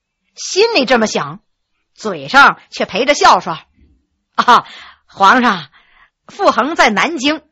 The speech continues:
十几天前上过一份折子，说南京教匪漏网了一百多，好像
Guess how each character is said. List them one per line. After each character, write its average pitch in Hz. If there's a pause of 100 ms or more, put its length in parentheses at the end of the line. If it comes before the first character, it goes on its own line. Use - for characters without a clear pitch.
(500)
十 -
几 269
天 381
前 277 (120)
上 392
过 220
一 247
份 277
折 175
子， 226 (540)
说 208 (460)
南 247
京 359
教 330
匪 170
漏 359
网 156
了 175
一 311
百 143
多， 269 (380)
好 214
像 302